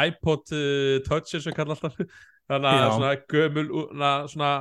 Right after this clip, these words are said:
Speaker 1: eh, vasadisk og einhver og, og einhvern veginn þá hérna, eh, hann æxlast það þannig að,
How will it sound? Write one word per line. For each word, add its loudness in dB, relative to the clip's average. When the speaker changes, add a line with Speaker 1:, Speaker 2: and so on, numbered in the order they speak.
Speaker 1:
eh, -10
vasadisk -2
og 2
einhver -2
og, -4
og 0
einhvern 2
veginn 4
þá 4
hérna, 0
eh, -6
hann -2
æxlast -6
það 0
þannig -2
að, 0